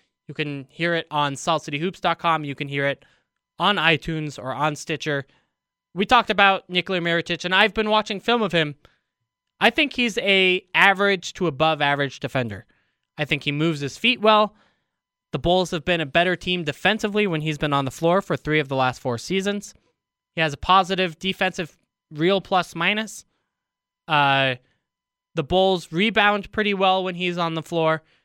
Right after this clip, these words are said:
He's not a shot blocker. He's not a steals guy, but he moves his feet well, doesn't commit fouls, is a good team defender, and is honestly, in my mind, a good defensive fit next to Rudy Gobert.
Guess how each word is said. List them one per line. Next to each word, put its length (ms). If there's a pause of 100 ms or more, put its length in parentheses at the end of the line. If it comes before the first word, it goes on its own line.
(600)
He's 160
not 220
a 20
shot 340
blocker. 420
He's 220
not 160
a 40
steals 400
guy, 420
but 140
he 100
moves 260
his 140
feet 160
well, 240
doesn't 320
commit 260
fouls, 440 (340)
is 140
a 80
good 280
team 200
defender, 440
and 160
is 120
honestly, 460
in 100
my 180
mind, 260
a 60
good 220
defensive 580
fit 280 (720)
next 360
to 100
Rudy 260
Gobert. 380